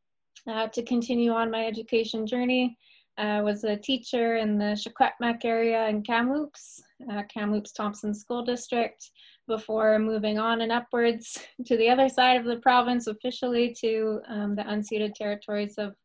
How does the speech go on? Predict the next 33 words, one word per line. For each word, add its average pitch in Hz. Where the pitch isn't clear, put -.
the 233
Musqueam 214
people 226
and 214
coming 214
to 214
U 208
B 214
C. 220
So 226
it's 233
been 277
a 262
long 262
journey 254
and, 220
and 226
kind 247
of 240
a 226
circle. 240
I 233
like 220
to 226
think 226
of 226
it 226
all 220
around 226
B 226
C 233
and 226
Alberta, 226